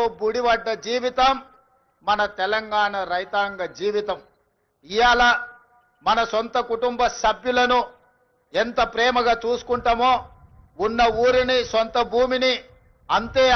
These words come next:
ఆప్యాయంతో, ప్రేమతో చూసుకొని, ఈరోజు వ్యవసాయం దండుగా అనే పరిస్థితుల నుంచి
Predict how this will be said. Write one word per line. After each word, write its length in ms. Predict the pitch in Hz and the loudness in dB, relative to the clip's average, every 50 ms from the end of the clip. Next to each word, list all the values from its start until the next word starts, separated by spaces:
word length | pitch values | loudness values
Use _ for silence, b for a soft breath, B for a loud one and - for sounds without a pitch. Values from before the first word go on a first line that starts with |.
| 226 214 220 | 6 6 4
ఆప్యాయంతో, 580 | 240 240 - 254 247 240 247 240 240 - 247 240 240 233 - | 4 2 2 2 4 4 4 2 -2 -2 -2 -2 -2 -2 -2
ప్రేమతో 420 | 226 233 247 247 247 247 247 247 233 233 - | 0 0 2 2 0 0 0 -2 -2 -2 -4
చూసుకొని, 500 | 233 247 - - - 247 247 247 254 262 247 254 - - _ _ _ _ _ _ _ _ - | -6 -6 -6 -4 0 0 2 2 2 0 0 -2 -8 -20 _ _ _ _ _ _ _ _ -6
ఈరోజు 460 | 196 220 233 220 240 254 254 - 247 220 208 | 0 0 2 4 4 2 2 2 0 0 0
వ్యవసాయం 600 | 220 233 247 254 - - 254 247 254 262 254 247 220 185 220 | 0 2 2 0 2 2 4 4 4 4 2 0 -2 0 0
దండుగా 380 | 220 233 240 240 254 247 247 240 240 | 0 0 2 0 2 2 4 2 2
అనే 140 | 240 247 240 240 - | 2 0 0 0 0
పరిస్థితుల 520 | 233 240 254 247 - - 247 247 254 240 240 233 226 | 0 0 0 -2 -6 -10 -8 -4 0 2 2 2 0
నుంచి 280 | 233 233 226 240 247 | -2 -6 -4 0 0